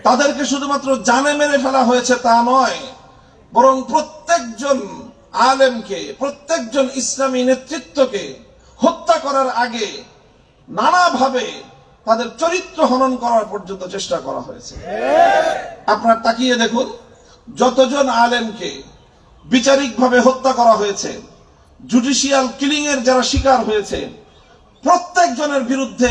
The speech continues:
এমন এমন নিকৃষ্টতম মামলা তারা দায়ের করেছে, যেই মামলার মাধ্যমে তাদের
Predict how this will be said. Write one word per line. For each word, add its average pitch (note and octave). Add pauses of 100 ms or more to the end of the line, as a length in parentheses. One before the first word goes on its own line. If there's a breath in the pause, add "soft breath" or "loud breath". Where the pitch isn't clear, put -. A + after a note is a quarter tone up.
এমন D4+
এমন C4
নিকৃষ্টতম C#4+
মামলা B3+
তারা A#3+
দায়ের A3
করেছে, G3 (500 soft breath)
যেই G#3
মামলার G#3+
মাধ্যমে G3+ (480)
তাদের F#3